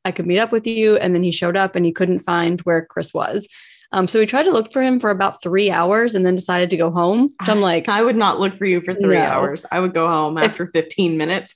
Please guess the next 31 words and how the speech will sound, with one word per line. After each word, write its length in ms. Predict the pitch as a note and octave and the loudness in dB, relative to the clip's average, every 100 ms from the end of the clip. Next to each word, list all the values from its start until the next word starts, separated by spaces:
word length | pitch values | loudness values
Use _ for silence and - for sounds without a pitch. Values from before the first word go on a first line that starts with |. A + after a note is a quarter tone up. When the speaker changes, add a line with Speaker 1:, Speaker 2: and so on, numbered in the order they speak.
| _ | _
Speaker 2:
<laughs> 80 | - - - - _ A#3 | -8 -4 -8 -8 _ 0
Speaker 1:
Yeah, 360 | G#3 F3+ E3 | 2 2 2
I 40 | G#3 | 2
was 100 | A3+ | 2
gonna 100 | C4 | 2
say, 160 | A3 | 4
like, 240 | G#3 F#3 - | 4 2 0
ten 260 | C4 C#4+ | 2 4
minutes 380 | B3+ B3+ B3+ B3 | 4 4 2 0
tops, 320 | - A3 A3 | -2 0 0
can't 240 | - G#3 G#3+ | -2 -2 0
find 240 | G#3+ G3+ | 0 0
you. 60 | G#3 | 2
All 160 | - | 2
right, 120 | F3 F3 | 2 2
I'm 120 | F3+ | 2
going 120 | F3+ | 0
back 180 | D#3+ F3 | -2 -4
to 60 | |
bed. 240 | E3+ - - | -2 -2 0
I 120 | E3+ | -2
don't, 280 | E3 E3 - | -2 -4 -2
I'm 80 | G3 | -2
not 80 | F3 | 0
gonna 100 | F3+ | -2
spend 220 | G3 F3 | -4 -4
three 240 | F3+ F3 | 0 0
hours 280 | D3+ - F3+ | 0 -2 -4
looking 240 | F#3+ - F3+ | -6 -8 -8
for 120 | - | -6
you. 360 | - - - | -4 -2 -4